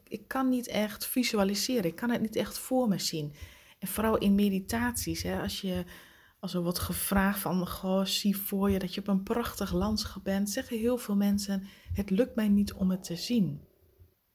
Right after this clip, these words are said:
Maar ik denk dat we eigenlijk de hele dag door wel visualiseren. Hè, het, het, het, op het moment dat je er stil bij gaat staan, wordt het in één keer lastig, want dan moet je het opeens,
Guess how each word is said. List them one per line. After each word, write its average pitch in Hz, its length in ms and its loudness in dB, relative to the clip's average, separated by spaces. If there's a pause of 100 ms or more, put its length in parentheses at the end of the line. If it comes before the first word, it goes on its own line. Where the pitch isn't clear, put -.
(180)
Maar 240 100 -2
ik 247 120 -4
denk 269 200 2
dat 254 140 0
we 202 80 -4
eigenlijk 214 540 0
de 190 60 -2
hele 220 360 4
dag 196 240 -2
door 196 260 4
wel 180 180 4
visualiseren. 180 1200 -2 (960)
Hè, 214 120 -6
het, 262 160 -6
het, - 520 -2
het, - 280 -6
op - 60 -8
het 185 100 2
moment 208 380 6
dat 226 140 0
je 202 60 -4
er 185 140 0
stil 294 420 0
bij 196 160 0
gaat - 260 -10
staan, 165 560 -4
wordt 208 260 -2
het 202 140 -8
in 202 120 -2
één 214 180 0
keer 196 240 0
lastig, 180 540 -2
want 160 160 -4
dan 160 120 0
moet 190 180 2
je 185 60 -2
het - 300 -8
opeens, 175 800 -2